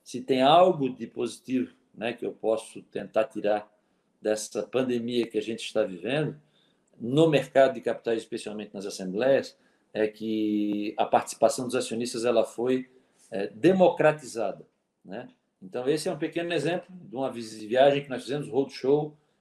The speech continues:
vias-, visitando as gestoras, visitando as empresas de consultoria de voto para apresentar nomes de candidatos a diversas companhias brasileiras. Todas elas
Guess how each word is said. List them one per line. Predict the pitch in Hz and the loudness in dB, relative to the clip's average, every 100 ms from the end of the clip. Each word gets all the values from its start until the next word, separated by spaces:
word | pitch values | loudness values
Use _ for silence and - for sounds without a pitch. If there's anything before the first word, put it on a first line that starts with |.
| - | -8
vias-, | 104 120 107 | -2 0 0
visitando | 139 113 120 120 - 131 120 | -6 -8 -10 -8 -6 -6 -2
as | 113 | -4
gestoras, | 107 107 - 156 175 151 | -4 -8 0 2 2 0
visitando | 131 120 143 143 147 - _ _ | -4 -4 0 0 -2 -10 _ _
as | 120 120 123 | -2 0 -2
empresas | 127 147 165 160 143 | -2 2 4 2 2
de | 160 | 0
consultoria | 151 143 143 160 143 135 160 | 2 -2 -2 -2 2 4 4
de | 160 | 4
voto | 120 123 147 - _ _ _ _ | 2 4 4 0 _ _ _ _
para | 135 156 160 | 4 6 4
apresentar | 151 139 127 123 - 131 151 151 _ _ _ | 0 -4 -6 -8 -4 -2 -2 -8 _ _ _
nomes | 117 151 202 208 165 | -8 -2 -2 -4 -8
de | 151 | -10
candidatos | 147 131 117 143 151 - | -12 -8 0 0 0 -4
a | 143 | -6
diversas | 123 113 139 151 156 156 - _ _ _ | -6 -4 -2 -2 -6 -14 -18 _ _ _
companhias | 131 131 127 131 123 | -10 -8 -6 -6 -6
brasileiras. | 123 117 113 92 - - - _ | -6 -6 -4 -6 -8 -18 -20 _
Todas | 214 226 180 160 | 4 6 4 4
elas | 170 175 - - | 2 0 -6 -14